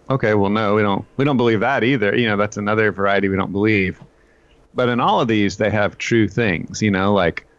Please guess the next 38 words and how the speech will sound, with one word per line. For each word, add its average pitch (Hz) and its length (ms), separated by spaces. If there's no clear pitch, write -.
um, 87 540
Pharisaism. 110 920
Well, 156 120
there 190 120
are - 40
a 170 40
lot 165 180
of 151 60
true 156 180
things 160 280
the 127 60
Pharisees 135 420
believed, 131 580
but - 120
Jesus 113 340
had 117 200
to 123 240
fight 123 240
with 113 100
them 131 180
'cause 113 140
you 107 80
can't 127 180
save 147 200
yourself 123 540
by 104 120
keeping 117 340
God's 120 240
law. 139 260
And 82 140
he 95 80
had 98 80
to 107 60
fight - 160
with 110 100
them 92 120
about 85 260
that. 87 220